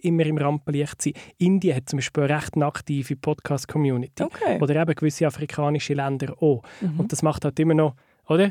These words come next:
Speaker 1: Der Blick über den Tellerrand tut dort sehr gut.
Speaker 2: Mhm.
Speaker 1: Und sie sind wirklich mega schnell. Also
Speaker 2: Okay.
Speaker 1: dort hören die Sachen meistens zuerst. Ist aber recht businesslastig. Ähm, also eben, es geht fest häufig auch um Monetarisierung, um Werbung et cetera.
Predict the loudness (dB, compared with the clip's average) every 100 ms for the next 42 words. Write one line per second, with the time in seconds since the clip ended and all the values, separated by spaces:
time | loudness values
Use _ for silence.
0 | 0 0 2 0 0 0 0 0 0 2
1 | 2 0 0 -4 -20 -20 _ -4 0 2
2 | 2 0 -2 -4 -4 -6 -6 _ -20 _
3 | 2 2 4 2 2 0 0 -4 -4 -4
4 | -6 -6 -6 -16 _ _ -6 2 2 4
5 | 2 2 -2 -2 0 -2 -2 -6 -10 -10
6 | -8 -8 -14 -18 -18 0 2 4 4 4
7 | 2 -2 -14 _ -2 4 2 4 2 2
8 | 0 -4 -6 -6 -18 -20 _ 0 2 2
9 | -2 -2 2 2 2 2 4 2 2 0
10 | -2 -2 0 2 2 4 2 2 0 -2
11 | -2 -2 -2 -2 0 0 2 0 0 -4
12 | -6 -8 -10 -12 -12 -12